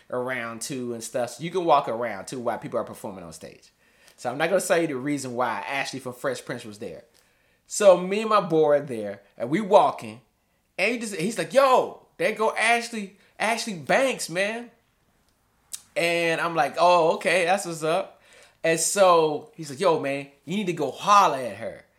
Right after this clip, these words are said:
I was like, "Yo, what I'm gonna <laughs> say to Ashley?" "Yeah, you need to go holler at her." I was like, "Oh," he's like, "I mean, I wanna take a picture with her." So I was like, "Dude, you know, I'm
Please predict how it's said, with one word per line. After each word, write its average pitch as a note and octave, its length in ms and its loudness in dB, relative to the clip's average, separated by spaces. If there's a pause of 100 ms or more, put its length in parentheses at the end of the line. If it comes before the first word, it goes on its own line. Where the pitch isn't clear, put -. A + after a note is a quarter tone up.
(160)
I C#3 100 -8
was D#3+ 140 -10
like, C3 180 -4
"Yo, D#3 140 -4
what E3 160 4
I'm - 80 -4
gonna - 120 -6
<laughs> - 0 -
say - 240 0
to - 380 0
Ashley?" - 340 -6 (500)
"Yeah, F3+ 100 2
you G3 240 0
need A3 120 -2
to E3 60 -6
go E3 220 4
holler A3 340 4
at B2+ 120 2
her." A2 280 -10 (320)
I D3+ 60 -12
was D3 120 -10
like, D3 80 -8
"Oh," D#3+ 200 2
he's G3 120 2
like, F#3+ 120 6
"I - 20 -2
mean, G3 100 0
I - 40 4
wanna G3 200 0
take - 160 -4
a C#3+ 40 -4
picture C#4+ 360 2
with D3 140 -4
her." A2 240 -8 (340)
So F3 760 4 (480)
I F#3 60 -4
was G3 80 -8
like, D#3 140 -10
"Dude, C#3+ 540 -6
you E3+ 120 -6
know, F3 120 0
I'm G#3 300 4